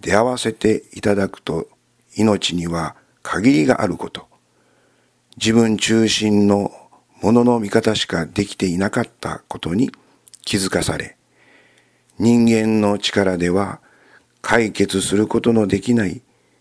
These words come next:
苦しみをどう受け止め、どう生きていくのかを知らされるのです。亡くなった方は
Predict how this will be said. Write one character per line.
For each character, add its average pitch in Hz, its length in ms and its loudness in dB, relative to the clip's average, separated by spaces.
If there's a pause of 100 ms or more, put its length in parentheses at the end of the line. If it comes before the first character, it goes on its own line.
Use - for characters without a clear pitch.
(180)
苦 110 240 2
し 98 180 -2
み 90 200 0
を 107 300 0 (280)
ど 143 420 4
う 92 60 -6
受 95 240 -2
け 90 100 -4
止 - 20 0
め、 85 260 -6 (280)
ど 151 360 2
う - 80 -10 (100)
生 104 100 -6
き - 160 -8
て 104 160 0
い - 160 -6
く 98 160 -4
の - 140 -2
か 139 160 0
を 143 220 0 (340)
知 - 160 -4
ら 95 120 2
さ 90 140 -2
れ 85 140 -4
る 82 80 -6
の 76 140 -10
で - 100 -2
す。 - 300 -8 (1400)
亡 104 160 2
く 110 120 2
な 104 120 2
っ 92 40 -6
た 92 220 -4
方 85 300 -4
は 80 300 -10